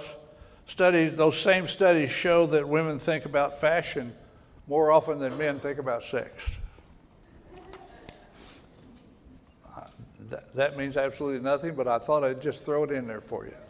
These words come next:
The Bible is filled with examples and the consequences of mismanaged sexual activity. King David watched Bathsheba as she bathed.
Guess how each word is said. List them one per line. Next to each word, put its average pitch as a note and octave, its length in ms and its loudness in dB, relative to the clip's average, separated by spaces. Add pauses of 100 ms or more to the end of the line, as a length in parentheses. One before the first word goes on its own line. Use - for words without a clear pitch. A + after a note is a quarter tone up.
(2250)
The C#3 80 -6
Bible G3 440 8
is - 80 4
filled G3 360 6
with D3+ 160 2
examples D3+ 720 2
and C#3+ 260 0
the C#3+ 80 0
consequences D3 1080 -4
of C3 240 -8
mismanaged D#3 1120 -2 (320)
sexual E3 800 -6
activity. A#2 640 -6 (1080)
King A#3 240 4
David G3+ 460 6 (1400)
watched D3+ 380 4
Bathsheba D#3 760 2
as C3+ 200 -2
she - 200 -8
bathed. A2+ 680 -6